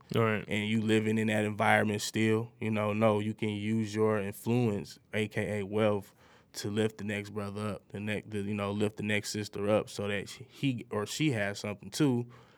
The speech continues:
Speaker 2: and then y'all can build, and then they can build, and then we all can build. So, you know, that's, those are the things I did leave out,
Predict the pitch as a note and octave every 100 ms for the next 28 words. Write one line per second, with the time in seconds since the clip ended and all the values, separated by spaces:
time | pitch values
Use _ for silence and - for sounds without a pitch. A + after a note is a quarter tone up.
0 | _ - G#2+ G#2+ G#2 G2+ A#2 A#2 A#2 G#2
1 | G2 - G#2+ A2+ G#2+ G#2 G2+ G#2 - G#2+
2 | G#2+ G#2+ G#2 A2+ B2 A#2 G#2+ G#2+ G2+ G#2
3 | G#2 G#2+ G2+ A2 A#2+ A2+ A#2 G#2+ G2 G2
4 | F#2 F#2+ - _ - _ - G#2+ G2 F#2+
5 | G2+ G#2 G2 G#2 A2 A2 - A2 C#3+ E3
6 | D#3 D#3+ D3+ C3 A#2 C3 B2 A2+ G#2+ G#2+
7 | G#2